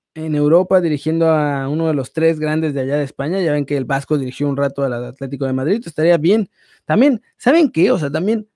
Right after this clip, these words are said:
Miguel Herrera creo que con toda su cosa rara de personaje que es, la verdad, no lo conozco personalmente, pero por lo menos el personaje que se ve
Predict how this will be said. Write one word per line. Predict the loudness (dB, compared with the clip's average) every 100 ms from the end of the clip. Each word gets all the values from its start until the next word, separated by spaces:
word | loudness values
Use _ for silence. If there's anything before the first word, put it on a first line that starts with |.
| _ _
Miguel | 0 2 2 0
Herrera | 2 0 0
creo | -2 -4
que | -2 -2 -4 _ _ _ _ -20
con | -8 -8 -4
toda | 2 2
su | 2 -6 -8 -12 _ _ _ _ _ _ _ -8
cosa | -4 -4 -4
rara | -4 -2 0
de | 0
personaje | -4 -10 -8 -8 -6 -8
que | -8 -4 -4
es, |
la | -4 -6
verdad, | -4 -2 -4 -8 -20 -20 _ _ -20 -12 -2
no | 2
lo | 2
conozco | 2 -2 -4
personalmente, | -4 -4 -2 -2 0
pero | 0
por | 2
lo | 4
menos | 4
el | 0
personaje | -2 -6 -4 -4 -4 -6
que | -6
se | -2
ve | -2 -4